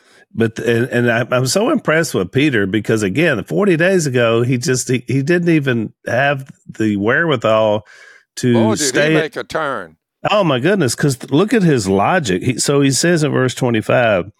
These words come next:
Speaker 1: he's, here's, he's gonna quote David, and this is from Psalm sixteen. "I saw the Lord always before me,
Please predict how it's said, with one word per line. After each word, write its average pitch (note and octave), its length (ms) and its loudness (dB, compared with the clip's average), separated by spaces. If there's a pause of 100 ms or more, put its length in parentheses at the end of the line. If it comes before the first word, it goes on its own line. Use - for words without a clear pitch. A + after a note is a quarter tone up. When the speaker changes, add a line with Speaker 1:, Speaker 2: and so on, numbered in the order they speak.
(720)
Speaker 1:
he's, G#2 240 -6
here's, B2 400 0
he's A2 260 2
gonna G#2+ 160 0
quote C#3 280 -2
David, F#2 420 0
and F#2 60 -2
this A2+ 200 -2
is G2+ 100 -6
from F#2+ 220 -4
Psalm G#2+ 300 0
sixteen. F#2+ 580 -4 (800)
"I A2+ 120 0
saw D#3 280 0
the F3+ 100 0
Lord C#3+ 280 2
always C#3 320 0
before G#2 360 -2
me, D2 200 -10